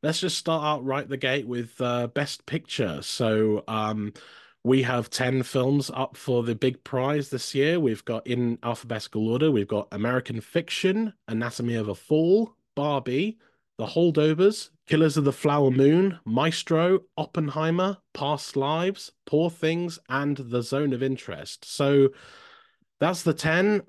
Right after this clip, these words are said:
big, that, that's the ten that our Academy has chosen this year. How are we feeling about this selection in general? 'Cause it's, um, it, it, it's quite, it's quite an eclectic bunch.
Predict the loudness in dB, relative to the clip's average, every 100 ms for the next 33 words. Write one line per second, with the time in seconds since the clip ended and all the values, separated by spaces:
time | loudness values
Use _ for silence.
0 | 0 0 2 -2 -2 -4 -4 -8 -4 0
1 | 2 0 -2 -4 -6 -6 -4 -2 0 0
2 | 0 -2 -4 -6 -2 0 0 -2 -4 -6
3 | -4 -2 0 -2 -4 0 2 2 0 -2
4 | -2 -4 -4 -4 -2 -2 -4 -6 -8 -6
5 | -4 -4 -4 -8 -4 -4 -6 -8 -4 -2
6 | -2 -2 -2 -4 -6 -8 -4 -2 0 -4
7 | -4 -4 0 2 2 -2 -6 -16 -20 -20
8 | -20 -8 -2 0 0 2 2 0 0 0
9 | 0 -2 -2 -4 -4 -6 -2 -4 -4 -8
10 | -8 -10 -6 -4 -4 -4 -10 -12